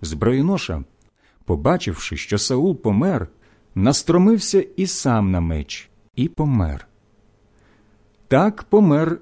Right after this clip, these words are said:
Саул і три сини його, і увесь його дім вимер разом з ним. Як же побачили ізраїльські люди, які були в долині, що військо втекло і що Саул та його сини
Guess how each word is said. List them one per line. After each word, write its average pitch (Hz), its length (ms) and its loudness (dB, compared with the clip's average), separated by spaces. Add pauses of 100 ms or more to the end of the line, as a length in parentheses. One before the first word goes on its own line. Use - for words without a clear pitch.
(100)
Саул 135 720 0 (100)
і 139 140 2
три 139 240 -4
сини 160 400 2
його, 76 380 -4 (400)
і 165 220 4
увесь 160 440 2
його 113 180 2
дім 185 440 2 (160)
вимер 175 760 0
разом 117 480 -2
з 107 100 -4
ним. 78 320 -2 (1600)
Як 120 240 2
же 151 120 2
побачили 190 760 2
ізраїльські 165 640 -2
люди, 90 460 0 (100)
які 117 300 0
були 156 220 2
в 143 60 -2
долині, 104 560 0 (260)
що - 260 0
військо 156 400 -2
втекло 139 680 0 (120)
і 123 100 -2
що 156 240 -2
Саул 175 520 2
та 135 120 -2
його 139 200 0
сини 151 540 0